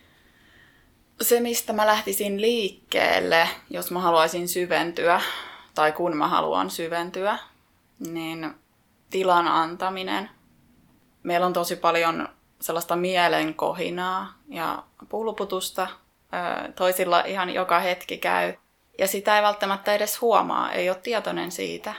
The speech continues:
Niin se, että pysähtyy antamaan tilaa ja havainnoimaan sitä, niin se on yksi semmoinen aika konkreetti asia mun mielestä ja, ja todella siis tehokas myös.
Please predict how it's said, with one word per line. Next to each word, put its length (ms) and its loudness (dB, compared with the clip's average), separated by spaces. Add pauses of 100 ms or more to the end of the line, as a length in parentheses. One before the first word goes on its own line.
(500)
Niin 240 -4
se, 260 2
että 360 4 (100)
pysähtyy 640 0
antamaan 540 2
tilaa 720 0 (240)
ja 320 0
havainnoimaan 1120 -2
sitä, 340 -6 (480)
niin 240 -6
se 120 0
on 160 2
yksi 180 -6
semmoinen 360 0
aika 160 -2
konkreetti 840 -4 (160)
asia 460 -8 (340)
mun 160 -6
mielestä 340 -4
ja, 200 2 (260)
ja 60 -4
todella 400 -2
siis 260 -8
tehokas 540 -6
myös. 380 -12